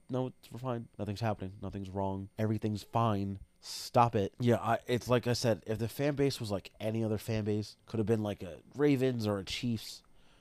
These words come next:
or, you know, but obviously there are fans in each fan base that take it too far and are assholes. For the majority of it, most fan bases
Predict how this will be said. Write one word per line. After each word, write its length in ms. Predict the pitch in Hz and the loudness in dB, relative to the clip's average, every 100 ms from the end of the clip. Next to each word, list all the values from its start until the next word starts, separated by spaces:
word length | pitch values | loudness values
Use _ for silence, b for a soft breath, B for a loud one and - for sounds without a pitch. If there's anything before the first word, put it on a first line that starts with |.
| b | b
or, 340 | - 95 92 76 | -4 -2 -2 -2
you 80 | 123 | 0
know, 140 | 139 | 0
but 160 | 120 147 | 4 6
obviously 340 | 156 143 147 | 6 6 0
there 180 | 131 135 | 4 6
are 160 | 120 120 | 6 6
fans 400 | - 117 117 110 | 4 4 4 0
in 80 | |
each 240 | 104 117 - | 0 -2 -2
fan 260 | 117 107 | 0 0
base 240 | 107 107 101 | 2 0 0
that 180 | 107 98 - | -4 -6 -8
take 240 | - 127 | -2 0
it 100 | 117 | -2
too 140 | - 123 | -4 -6
far 340 | - 110 113 | -2 2 2
and 140 | 110 107 b b b - | 0 -4 b b b 0
are 140 | 107 - | 0 2
assholes. 580 | 101 107 - 113 123 - | -2 -2 0 0 0 -2
For 100 | - | 0
the 100 | 120 | 2
majority 540 | 117 113 98 117 123 123 | 2 0 2 2 4 4
of 140 | 120 | 4
it, 100 | 131 | 2
most 460 | 110 110 117 110 - | 2 4 4 2 -6
fan 200 | 110 113 | -4 -2
bases 520 | 110 107 113 113 - | -2 -2 -4 -8 -14